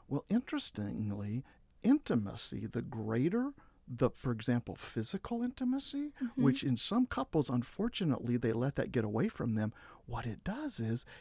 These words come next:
Speaker 1: it brings up the feelings of love and attachment and intimacy in these other areas, like emotional intimacy, right? Well, that has one weird, bad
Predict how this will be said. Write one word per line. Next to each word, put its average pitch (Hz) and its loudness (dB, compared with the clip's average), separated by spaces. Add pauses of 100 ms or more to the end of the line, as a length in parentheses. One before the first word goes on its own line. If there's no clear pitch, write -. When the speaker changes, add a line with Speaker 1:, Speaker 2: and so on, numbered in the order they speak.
(140)
Speaker 1:
it 143 2
brings 156 2 (140)
up 269 0 (340)
the 131 4
feelings 160 2
of 117 4 (300)
love 143 2
and 123 4
attachment 160 -2
and - -2
intimacy 151 0
in 120 4
these 110 0
other 202 0
areas, 107 0
like 107 -4
emotional 110 -2
intimacy, - -6
right? 220 0 (840)
Well, 101 -6
that 101 -8
has 110 -6
one 117 0
weird, 135 2
bad 107 -2